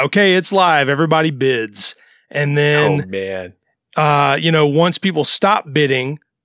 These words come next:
Speaker 1: then we'll give you a fair warning. If people don't start bidding again, we'll give a last call. And after last call, it will end, but with no clock, which again, uh, if I can complain about one thing, I don't like that.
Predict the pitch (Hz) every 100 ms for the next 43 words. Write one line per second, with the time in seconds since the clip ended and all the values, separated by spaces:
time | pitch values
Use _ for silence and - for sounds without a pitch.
0 | _ _ - 156 160 156 160 147 139 156
1 | 135 131 175 226 233 233 - _ _ _
2 | _ - 151 170 147 147 135 127 135 143
3 | - - - 131 117 202 208 185 175 190
4 | 185 139 131 127 123 120 107 - 208 202
5 | 196 185 - _ _ _ - 147 151 160
6 | 151 147 139 - 185 175 143 135 147 135
7 | 135 190 180 143 131 _ _ - 175 156
8 | 147 185 175 - 185 165 - - 160 170
9 | 147 185 156 107 92 _ _ _ _ 139
10 | 139 135 175 165 175 160 190 170 143 151
11 | 170 160 147 127 117 143 120 120 104 113
12 | 101